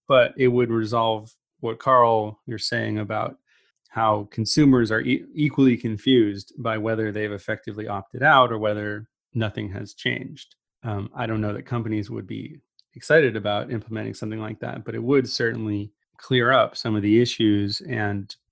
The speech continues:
I don't think anybody would be benefited except privacy attorneys if we start seeing all of these U C L complaints based purely on confusion over what the law actually is.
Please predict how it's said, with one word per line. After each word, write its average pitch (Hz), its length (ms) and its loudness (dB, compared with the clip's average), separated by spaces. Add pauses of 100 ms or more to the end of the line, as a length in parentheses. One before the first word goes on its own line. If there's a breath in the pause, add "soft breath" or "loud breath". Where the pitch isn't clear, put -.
(140)
I 120 80 -4
don't 110 140 -2
think 104 140 -2
anybody 120 460 4
would 107 180 -4
be 107 280 -4
benefited 107 720 -6
except 185 300 -4
privacy 175 440 2
attorneys 104 500 -2 (420 soft breath)
if 110 180 -6
we 117 440 2
start 113 340 0
seeing 110 580 2 (360 soft breath)
all 110 220 2
of 107 60 0
these 104 180 0
U 113 140 0
C 110 200 0
L 113 120 2
complaints 104 580 -2
based 107 340 -4 (260)
purely 127 380 2
on 113 140 -2
confusion 123 640 4
over 113 200 -2
what 110 200 -2
the 110 100 -4
law 110 220 -2
actually 107 500 -8
is. - 340 -10